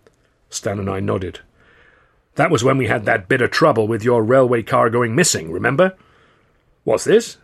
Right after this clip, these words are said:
said Wimmy. "Mister Considine has a rival," I explained, "a Mister Alexander Pantages. Calls himself King Greek. Ha!" Considine snorted derisively. "Well, when we were in Winnipeg before, this fellow Pantages, or maybe someone who works for him,"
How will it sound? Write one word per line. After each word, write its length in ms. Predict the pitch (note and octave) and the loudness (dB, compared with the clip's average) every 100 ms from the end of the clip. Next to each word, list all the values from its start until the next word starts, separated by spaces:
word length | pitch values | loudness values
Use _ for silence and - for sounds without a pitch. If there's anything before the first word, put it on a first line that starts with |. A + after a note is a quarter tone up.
| _ | _
said 180 | - G#2+ | -14 -10
Wimmy. 320 | A#2 C#3 D#3+ - _ _ _ _ - | -6 -6 -8 -12 _ _ _ _ -6
"Mister 240 | C3+ - | -6 -4
Considine 540 | - C#3+ C#3+ G#2 G2+ G2+ | -4 -2 -4 -6 -8 -6
has 160 | G#2+ | -6
a 60 | G#2 | -4
rival," 500 | A2 A#2 A2 F#2 F2+ - | -2 -2 -2 -6 -12 -14
I 100 | F#2 | -14
explained, 520 | - - G#2+ G2 F#2+ | -14 -12 -8 -8 -6
"a 40 | |
Mister 280 | A#2 A#2 B2 | -8 -8 -8
Alexander 640 | - A#2+ A#2 A2 A2+ G#2+ G2+ _ | -6 -4 -4 -4 -2 -4 -8 _
Pantages. 640 | - A#2 - F#2+ F2+ - - _ _ _ _ _ _ - | -8 -8 -10 -10 -12 -14 -18 _ _ _ _ _ _ 0
Calls 240 | F3 D3 | 2 2
himself 440 | B2+ A#2+ G#2 - - | 0 -2 -4 -4 -10
King 480 | - F3 E3 E3 D#3 | -2 0 0 0 0
Greek. 520 | C3 C#3+ A2 - - - _ _ - - | 2 2 0 -8 -12 -12 _ _ -20 -2
Ha!" 260 | A3 G3 - _ _ _ _ _ _ _ | 2 2 -2 _ _ _ _ _ _ _
Considine 420 | - A2+ G#2 G#2+ G2+ | -10 -10 -6 -8 -8
snorted 420 | - A#2+ G2+ G2+ | -6 -6 -6 -8
derisively. 640 | G#2+ A2 G2+ G2 G2 E2 _ _ _ _ _ _ _ _ _ _ _ - | -4 -2 -4 -6 -10 -12 _ _ _ _ _ _ _ _ _ _ _ -4
"Well, 220 | C3 A2+ | -2 -2
when 200 | G#2+ D3 | -2 0
we 80 | C#3+ | 2
were 180 | B2+ B2 | 2 0
in 200 | A#2+ A#2+ | 0 0
Winnipeg 400 | D3 A#2+ G#2 F2+ | 0 0 -4 -6
before, 340 | - C#3+ F#2 | -2 0 0
this 160 | G#2+ - | -4 -4
fellow 240 | B2 A2 | -4 -4
Pantages, 560 | - C3 A2+ F#2 F2 G2+ | -4 -4 -6 -10 -10 -8
or 100 | G2 | -8
maybe 220 | G#2+ F#2+ | -8 -8
someone 320 | - A2 G2 | -8 -6 -6
who 80 | G2+ | -8
works 340 | F#2 A#2 - | -4 -4 -4
for 160 | - F#2 | -10 -12
him," 120 | F2+ | -14